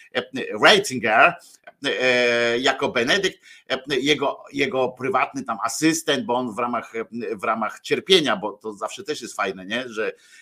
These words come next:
e, m, oni tak pokazują, jaki to był, jaki to był skromny człowiek, cierpiący w ciszy, spokoju, e, miał tylko, e, dwa oddziały, m, e, pielęg-, pielęgniarek, m, e,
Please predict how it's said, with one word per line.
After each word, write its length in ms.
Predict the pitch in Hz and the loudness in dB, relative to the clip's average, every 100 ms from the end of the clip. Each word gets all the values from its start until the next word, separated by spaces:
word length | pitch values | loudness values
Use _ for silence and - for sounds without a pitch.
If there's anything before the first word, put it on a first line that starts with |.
| - | -8
e, 20 | 104 | -8
m, 380 | - 110 107 104 | -6 -8 -6 -2
oni 180 | 120 117 | 0 0
tak 160 | 110 | -2
pokazują, 420 | - 107 110 110 | -2 -2 -2 -2
jaki 160 | 104 - | -4 -4
to 160 | 185 180 | -2 0
był, 240 | 156 117 _ _ _ _ _ _ _ - - | 0 -2 _ _ _ _ _ _ _ -16 -4
jaki 220 | 107 - | -2 0
to 100 | 135 | 0
był 120 | 131 | 2
skromny 480 | - 139 147 143 135 | 0 4 4 4 2
człowiek, 440 | 143 147 123 - - - - _ _ - | 4 6 4 0 -16 -20 -20 _ _ -4
cierpiący 720 | 143 117 139 165 156 - 135 | 0 2 6 6 4 -2 -4
w 80 | |
ciszy, 460 | - 160 170 - 127 | -2 -2 0 2 2
spokoju, 640 | - 127 - 135 139 120 - - _ - | 0 -4 0 2 2 0 -4 -20 _ -6
e, 340 | 117 117 - | -6 -6 -6
miał 240 | 135 123 | -2 0
tylko, 560 | 131 147 131 131 117 117 | 0 -2 0 0 2 0
e, 360 | 113 110 120 110 | -2 0 0 0
dwa 240 | 98 123 | 4 2
oddziały, 640 | 135 98 123 117 113 107 - _ - | 2 -2 2 4 4 0 -4 _ -10
m, 260 | 127 120 117 | -4 -2 2
e, 120 | 113 107 113 101 107 107 104 101 | 2 2 0 2 4 4 2 -2
pielęg-, 420 | - 110 113 117 _ _ - | 0 0 0 -4 _ _ -2
pielęgniarek, 880 | 135 127 113 113 131 160 131 - | 2 2 0 2 4 6 4 0
m, 280 | 123 113 | -6 -6
e, 60 | 120 | -6